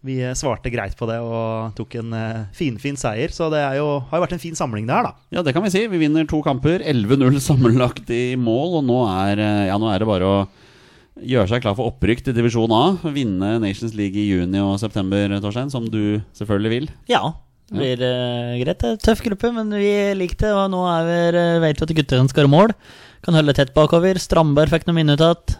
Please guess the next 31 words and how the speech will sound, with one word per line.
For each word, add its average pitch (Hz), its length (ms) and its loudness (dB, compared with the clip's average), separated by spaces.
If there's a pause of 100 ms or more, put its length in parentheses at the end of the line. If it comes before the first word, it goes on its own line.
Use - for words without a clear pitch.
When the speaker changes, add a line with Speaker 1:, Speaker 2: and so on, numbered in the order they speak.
Speaker 3:
Mats 151 320 0
Møller 139 140 2
Dæhlie 160 400 4
skårer. 165 480 4 (1080)
Var 139 100 2
det 139 100 2
åtte 135 260 -2
år 135 80 6
siden 143 140 6
sist, 196 240 2
var 170 120 4
det 156 120 8
jeg 156 100 2
fant 156 180 2
ut? 233 220 0
Speaker 2:
Ja. 160 120 -4 (180)
Speaker 3:
Ja, 165 140 4 (220)
så 139 720 -2
nei, 135 300 -2 (100)
He-, 170 300 -4
King 175 240 0
med 208 100 2
hat-trick, - 720 -2
eh, 165 560 0 (100)
morsomt, 170 420 -2
så - 200 -8
nå, 151 420 0
nå - 560 -12
kjører 180 160 4
vi 175 120 6
på. 175 120 4